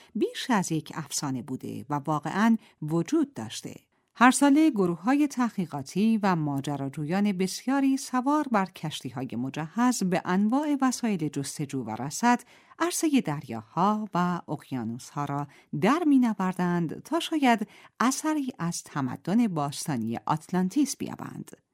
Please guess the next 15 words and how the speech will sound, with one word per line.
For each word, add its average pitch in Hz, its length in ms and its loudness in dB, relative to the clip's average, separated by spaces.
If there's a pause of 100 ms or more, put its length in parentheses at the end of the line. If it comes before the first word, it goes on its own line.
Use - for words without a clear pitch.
(160)
همانطور 151 340 2
که 147 160 -2
گفتیم، 233 400 4 (320)
افلاطون 285 680 2 (260)
نخستین 262 680 4
کسی 403 400 -2
است - 180 -4
که 147 100 -2
دربارهٔ 131 480 -4
شهر 214 400 -2 (300)
و 151 140 4
یا 143 260 0
تمدن 170 840 0
رویایی 160 400 -2 (160)
آتلانتیس 127 760 -6